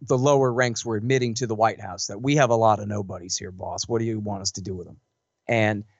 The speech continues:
that they decided, "Let's go with it." Because, as you talked about the power of nightmares, Rangers going up and down mountains, but there's nobody there.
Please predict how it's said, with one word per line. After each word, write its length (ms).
that 240
they 200
decided, 580
"Let's 320
go 220
with 160
it." 140
Because, 600
as 180
you 180
talked 220
about 180
the 60
power 320
of 60
nightmares, 560
Rangers 420
going 220
up 140
and 80
down 200
mountains, 340
but 120
there's 180
nobody 300
there. 400